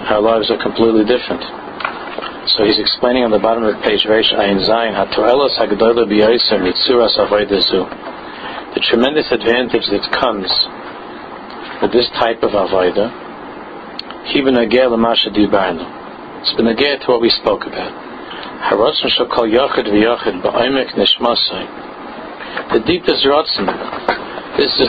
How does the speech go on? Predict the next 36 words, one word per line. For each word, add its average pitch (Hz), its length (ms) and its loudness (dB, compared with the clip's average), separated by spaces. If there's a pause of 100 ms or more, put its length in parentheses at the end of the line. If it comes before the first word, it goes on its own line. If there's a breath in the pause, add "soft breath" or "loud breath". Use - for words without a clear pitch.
not, 170 160 2 (160)
this 127 160 4
is 123 80 0
not 147 240 2
some, 117 240 0 (960)
this 117 80 4
is - 80 0
not - 160 -2
some 117 180 0
nice, 110 380 0
uh, - 1400 -2
romantic 113 520 0
idea 107 520 2
of 104 260 2 (680)
the - 160 -2
Pintele 110 400 2
Yid, 107 240 2 (320)
although 104 220 2
that's 104 200 2
of - 120 0
course - 260 2 (140)
true. 95 120 2 (1080 loud breath)
The 120 80 4
Ratzon 135 400 4
Shel 127 160 2
Kol 123 160 2
Yochid 127 400 2
V'Yochid, 120 400 2
the 117 240 2
emes, 143 240 0 (400)
one 131 240 2 (320)
thousand 113 380 0
percent, 113 340 0
the - 160 2
emes 123 320 0
is 113 320 4